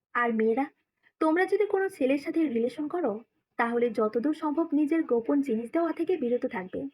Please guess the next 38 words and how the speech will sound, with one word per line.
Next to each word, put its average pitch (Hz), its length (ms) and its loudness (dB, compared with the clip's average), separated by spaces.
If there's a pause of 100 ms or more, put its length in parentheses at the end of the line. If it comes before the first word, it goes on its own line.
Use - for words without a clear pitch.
(580)
কারণ 349 320 0
একটা 330 320 0
রিলেশন 294 440 0
ভেঙে 240 280 0
যাওয়ার 220 280 2
পর 233 360 -2 (280)
বা 233 180 2
কাউকে 247 380 0
প্রপোজ 285 380 -2
করার 233 300 -4
পর 202 240 -6 (400)
রাজি 233 340 0
না 226 200 0
হলে 294 180 2
এতে 302 300 0
মনের 269 340 2
ভিতর 302 360 0 (280)
একরকম 339 480 0
হিংসা, 226 480 -4 (240)
জেদ 247 200 -2 (100)
কাজ 247 220 -4
করে। 220 300 -6 (400)
মনে 240 220 2
হয় 285 300 0 (380)
যখন 320 360 2
ওর 339 180 2
সাথে 349 300 0
অন্য 269 280 2
কোনো 311 180 0
ছেলে 320 260 0
বিয়ে 240 200 0
হবে, 262 260 -2 (500)
তখন 247 360 0
গোপনে 247 400 0
সব 320 180 -4
কিছু 359 300 -4
দেখিয়ে 262 340 0
দেব, 208 240 -4